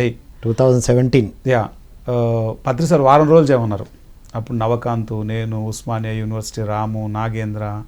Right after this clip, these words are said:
Speaker 1: అందరం కలిసి దాన్ని వారం రోజుల కన్నా ఒక ఫోర్ డేస్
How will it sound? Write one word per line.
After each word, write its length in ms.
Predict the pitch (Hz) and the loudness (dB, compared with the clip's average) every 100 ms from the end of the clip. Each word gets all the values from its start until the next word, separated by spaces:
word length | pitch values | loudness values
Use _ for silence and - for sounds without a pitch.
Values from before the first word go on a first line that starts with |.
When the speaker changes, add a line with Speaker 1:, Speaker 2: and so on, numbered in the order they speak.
| - | -10
Speaker 1:
అందరం 280 | 117 110 123 | -6 -4 -4
కలిసి 380 | 120 120 - 151 - - - - - - - - - - 127 | -4 -4 -6 -12 -14 -20 -20 -20 -20 -20 -20 -20 -20 -12 -4
దాన్ని 260 | 117 117 | -2 0
వారం 320 | 110 113 120 120 | 0 0 0 0
రోజుల 180 | 127 | 0
కన్నా 240 | 131 131 143 | 0 -2 0
ఒక 180 | 127 117 | -2 -4
ఫోర్ 260 | - 131 | -4 -2
డేస్ 180 | 135 131 | 0 -2